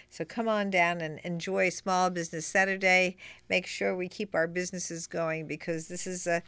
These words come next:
this is a place to go. You're not gonna find the, uh, other types of, uh, very unusual and, uh, thing, gifts that, uh, you can get for family members that are made to, uh,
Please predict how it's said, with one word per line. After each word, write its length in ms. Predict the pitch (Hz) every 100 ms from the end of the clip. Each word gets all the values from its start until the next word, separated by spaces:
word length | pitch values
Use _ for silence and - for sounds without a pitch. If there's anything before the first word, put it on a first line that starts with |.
| -
this 180 | 247
is 140 | 262 220
a 60 |
place 300 | 202 220 202 -
to 100 | 208
go. 160 | 214
You're 160 | 190 190
not 160 | 220
gonna 200 | 226 202
find 460 | 180 196 196 190 180 - - - -
the, 300 | 165 160 135
uh, 340 | 160 151 147 -
other 220 | 214 202
types 400 | 202 202 196 -
of, 240 | 165 165
uh, 200 | 160 156
very 320 | 165 202 214
unusual 580 | 196 180 190 208 214 190
and, 220 | 156 147 -
uh, 220 | 147 151 - - -
thing, 220 | 220 214 - 185
gifts 360 | 196 220 -
that, 280 | - 170 -
uh, 60 | 170
you 220 | 165 185
can 160 | - 165
get 200 | 180 196
for 280 | - 151
family 360 | 143 190 185 196
members 480 | 190 185 185 180 - - - -
that 120 | 175
are 140 | 180 180
made 440 | 202 226 226 202
to, 540 | - 185 180 180 175 156
uh, 280 | 160 170